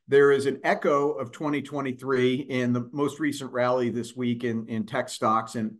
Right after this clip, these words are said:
Nvidia in particular. And, uh, as I said to you just before we started the show, I'm, I'm finding that theme tedious. Uh,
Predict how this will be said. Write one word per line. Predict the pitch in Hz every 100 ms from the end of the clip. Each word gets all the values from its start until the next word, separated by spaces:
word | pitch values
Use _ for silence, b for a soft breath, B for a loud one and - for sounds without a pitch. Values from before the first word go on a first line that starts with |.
| -
Nvidia | 127 113 147 135 123 123
in | 127
particular. | 117 123 - 185 123 107 104 B B B -
And, | 139 143 147 147
uh, | 147 147
as | 196 202
I |
said | 226 262 262
to | 226
you | 170
just | 147 175
before | 160 - 139
we | 120
started | - 131 110
the | 107
show, | 135 113 110
I'm, | 160 196 196
I'm | 202 226 190
finding | 190 180 156 143 127 117 127
that | 127 135 139 - _ -
theme | 151 151 160 180 - _ _ -
tedious. | 165 131 107 - - - _ _ -
Uh, | 123 117